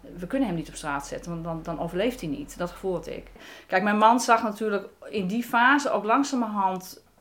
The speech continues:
ons, zeg maar, dus mij met name, eh, maar ook op dat moment woonde onze tweede dochter, de middelste dochter, woonde nog thuis. De oudste was de deur uit. Ehm,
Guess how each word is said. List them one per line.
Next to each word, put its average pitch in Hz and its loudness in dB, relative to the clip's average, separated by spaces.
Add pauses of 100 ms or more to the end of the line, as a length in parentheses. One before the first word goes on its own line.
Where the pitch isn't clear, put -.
(120)
ons, 247 2
zeg 208 -8
maar, 220 0
dus 185 -4
mij 185 2
met 180 -4
name, 170 0
eh, 180 -8
maar 180 2
ook 202 -6
op 185 -8
dat 214 4
moment 196 -4 (100)
woonde 185 -2
onze 175 -8 (160)
tweede 214 -4
dochter, 180 -6
de 170 -12
middelste 190 -10
dochter, 165 -8 (560)
woonde 185 2
nog 170 -4
thuis. 220 0
De - -4
oudste 185 0
was 165 -12
de - -14
deur 165 -4
uit. 233 -6 (580)
Ehm, 175 2